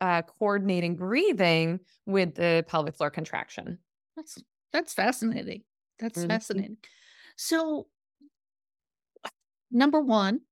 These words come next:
Speaker 2: when do we know that we should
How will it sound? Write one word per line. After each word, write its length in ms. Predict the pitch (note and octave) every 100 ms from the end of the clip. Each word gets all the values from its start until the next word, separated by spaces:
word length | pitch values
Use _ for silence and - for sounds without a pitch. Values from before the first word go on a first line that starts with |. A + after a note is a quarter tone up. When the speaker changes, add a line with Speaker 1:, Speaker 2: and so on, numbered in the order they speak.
| _ _ _ _ _ _ _ _ _ _ _ _ _
Speaker 2:
when 360 | - A3+ C#4 D#4+
do 100 | D4+
we 180 | C4 B3
know 680 | G#3+ G#3+ G#3+ F3+ E3 D#3+ E3 _ _ _ _ _
that 160 | F#3+ -
we 180 | G#3+ A3
should 320 | - G#3+ G3